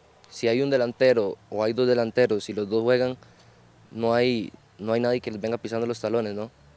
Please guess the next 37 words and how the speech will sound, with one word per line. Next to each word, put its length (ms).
Y 80
eso 180
hace 160
que 100
el 60
rendimiento 540
del 140
jugador 400
y 80
el 60
rendimiento 480
del 100
equipo, 400
pues, 160
crezca. 400
Que 120
hayan 220
cuatro 440
o 40
cinco 340
delanteros, 680
la 160
verdad 180
es 60
positivo 420
para 220
cada 160
uno 140
de 60
nosotros, 440
porque 220
cada 180
uno 120
de 40
nosotros 320
quiere 260
jugar. 300